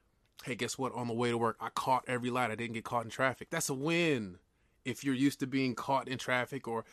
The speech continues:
worrying about being late, that's a win. Then guess what? If you get in the habit of jotting these notes every single day, every single day, every single day, then you'll get into a creative space where maybe you're at work or maybe you're in traffic and you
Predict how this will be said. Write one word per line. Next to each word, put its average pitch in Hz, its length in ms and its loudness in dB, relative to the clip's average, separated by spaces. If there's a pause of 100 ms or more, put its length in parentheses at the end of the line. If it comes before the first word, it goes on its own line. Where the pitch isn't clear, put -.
(120)
worrying 131 300 2
about 120 340 -2
being 120 300 2
late, 117 240 -6
that's 147 300 -4
a 139 60 -2
win. 127 600 -2 (720)
Then 131 100 2
guess 135 180 2
what? 147 260 2 (180)
If - 180 -16
you 107 140 -4
get 117 120 -2
in 113 60 -8
the 117 60 -6
habit 123 360 -2
of 104 140 -4 (240)
jotting 110 320 -4
these 110 180 -4
notes 113 360 -4 (220)
every 104 280 -8
single 117 320 -6
day, 110 360 -6 (120)
every 110 200 -10
single 117 320 -8
day, 110 460 -10
every 107 220 -8
single 113 320 -8
day, 110 320 -6 (320)
then 170 180 -2
you'll 151 140 0
get 143 240 0
into 143 260 -4
a 131 60 0
creative 143 400 0
space - 380 -4
where 135 220 -2 (300)
maybe 131 260 -2
you're 135 200 0
at 123 100 -12
work 139 400 -2 (720)
or 104 80 -6
maybe 131 320 2
you're 131 480 0
in 139 160 0
traffic 139 460 -4
and 135 100 0
you 131 140 -2